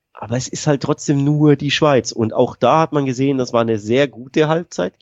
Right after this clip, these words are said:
gegen die Italiener. Also da haben sie mich super überrascht und auch die Italiener enttäuscht, weil sie so schwach waren. Aber in der zweiten Halbzeit hat die Schweiz ja auch fast schon England-Dinge gemacht, ne? Abwarten gespielt, nur noch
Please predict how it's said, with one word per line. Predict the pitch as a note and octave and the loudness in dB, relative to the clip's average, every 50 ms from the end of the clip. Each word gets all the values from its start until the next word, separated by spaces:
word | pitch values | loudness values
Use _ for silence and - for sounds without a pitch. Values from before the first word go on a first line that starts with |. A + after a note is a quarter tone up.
| _ _ _ _ _ _ _ _ _ | _ _ _ _ _ _ _ _ _
gegen | _ D#3+ D#3+ D#3+ | _ 0 2 2
die | D#3+ | 0
Italiener. | D#3+ - D#3+ D#3 D3+ D#3 E3 E3+ F3+ F3+ | 0 0 0 2 4 4 4 4 2 0
Also | - G#2+ G#2+ A2 | -2 -2 0 2
da | A2+ | 2
haben | A2 G#2+ | 2 2
sie | G#2 A2 | 0 -2
mich | G#2 A2 G#2 - - _ _ _ _ | -4 -4 -6 -8 -12 _ _ _ _
super | _ - - - - E3 F3 - - D3 | _ -16 -12 -8 -8 -8 -2 0 2 2
überrascht | B2 C3 B2 B2 A#2 G2+ A#2 D3+ D#3 - - - | 2 2 2 2 2 2 2 0 -2 -6 -12 -16
und | - - G2 E2 | -16 -14 -8 -8
auch | - E2+ - | -8 -8 -8
die | - G2 | -10 -8
Italiener | F#2 - G2 F#2 G2+ G#2 G2+ G2 - | -6 -4 -4 -4 -2 -2 -2 -2 -2
enttäuscht, | D#2+ E2+ - - G2 A2 B2+ - - | -4 -6 -4 0 0 0 0 0 -2
weil | G2 F#2+ | -2 -2
sie | F#2 G2 | -2 -4
so | F2+ F#2 | -6 -6
schwach | F2 - A2 G2+ - - A#2 | -4 0 0 -2 -2 -2 -4
waren. | G#2+ A2 A2 A#2 - _ _ - - - - _ _ _ _ _ _ | -4 -4 -4 -6 -10 _ _ -20 -20 -20 -20 _ _ _ _ _ _
Aber | - C3+ C#3+ | 2 4 4
in | D3+ C#3 | 6 4
der | C3+ B2+ | 4 4
zweiten | - D#3+ D#3+ F3 F3 E3 | 4 2 2 4 4 4
Halbzeit | C#3 C3+ C#3 - D#3+ D3+ - _ _ _ _ | 2 2 0 -2 -4 -4 -4 _ _ _ _
hat | C3+ C3+ C3+ - C#3 | -6 -6 -6 -6 -8
die | C#3 | -10
Schweiz | - - C#3+ C#3+ D3+ - - | -6 -2 -2 -2 0 0 0
ja | E3 A2 | 2 4
auch | E3 E3+ D3+ - - - _ | 4 2 2 0 -6 -14 _
fast | _ C#3 C#3 - | _ -8 -8 -6
schon | - D3 C3+ | -6 -8 -6
England-Dinge | - - E3 E3 D#3 C3+ A2 G#2 - A2 G2+ G2+ F2+ | -4 -4 -4 -2 0 0 -2 0 -2 -2 -4 -2 -2
gemacht, | G2 G2 F2+ F#2+ F2+ - - - | -2 -2 0 0 -2 -2 -2 0
ne? | C3+ D3 - | 2 2 2
Abwarten | - D#3 - - C#3 C#3+ C#3 C3+ - - C3 | 2 0 -2 0 2 2 2 2 2 -2 -4
gespielt, | B2+ C3+ - - - C3 B2+ A#2+ | -6 -6 -6 -6 -6 -6 -6 -6
nur | B2+ B2 C3 C#3+ C#3+ | -6 -4 -2 -2 0
noch | C3 C3 B2 - - _ | 0 -2 -4 -6 -12 _